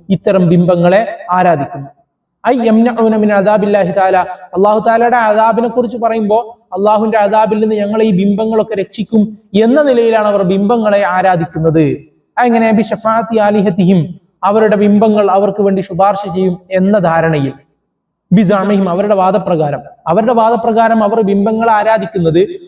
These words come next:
ആ ബിംബങ്ങൾക്ക് ആരാധനകൾ അർപ്പിക്കുന്നത്, ബിംബങ്ങളെ ദൈവങ്ങളായി കരുതുന്നത്,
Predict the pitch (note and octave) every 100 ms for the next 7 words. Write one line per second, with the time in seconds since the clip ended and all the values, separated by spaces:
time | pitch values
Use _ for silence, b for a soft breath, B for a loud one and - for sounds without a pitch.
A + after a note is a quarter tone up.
0 | - F#3+ F#3+ G#3 A3 A3+ A3+ F#3 G#3+ G#3+
1 | A3 G#3 A3 A3 G#3+ - F3+ F#3+ F#3+ F3+
2 | G3 A3 A3 A3+ G#3 G#3 A3+ A3 G#3+ G#3+
3 | G#3+ G#3 A3 F3 F3+